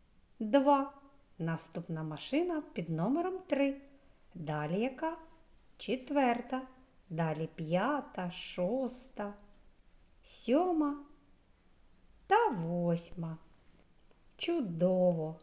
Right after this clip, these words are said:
Ми допомогли розібратися, і всі машини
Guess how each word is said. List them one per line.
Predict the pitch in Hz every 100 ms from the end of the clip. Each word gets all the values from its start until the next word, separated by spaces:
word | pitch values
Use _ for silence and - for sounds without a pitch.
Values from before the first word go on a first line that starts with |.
| -
Ми | 165 170
допомогли | 165 170 170 165 151 - 294 415 -
розібратися, | 208 175 156 180 208 302 359 - 254 240 220 -
і | 202
всі | 170 - 190
машини | 170 151 - 339 415 359 311